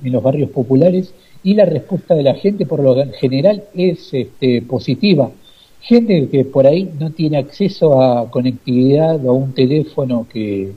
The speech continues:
pueda sostener la aplicación, o porque directamente no tiene acceso a internet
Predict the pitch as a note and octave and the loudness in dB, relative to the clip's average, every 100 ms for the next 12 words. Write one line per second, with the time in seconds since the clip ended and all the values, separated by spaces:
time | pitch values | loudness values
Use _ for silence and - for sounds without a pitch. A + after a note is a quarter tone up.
0 | - - D3 B2+ C3 - C3 C3+ B2 A#2 | -10 2 2 2 -4 -2 0 2 2 0
1 | A#2+ C3 A#2 D#3 E3 C#3 B2+ A2 A#2+ B2+ | -4 -6 -4 0 0 0 -2 0 2 2
2 | B2+ C3 C3 C3 B2 A#2 B2+ B2 - - | 0 -4 -4 -2 -2 -2 0 0 -2 -4
3 | C3 C3+ A#2 B2 A#2+ C3 E3 | -2 0 0 -2 -2 -2 -4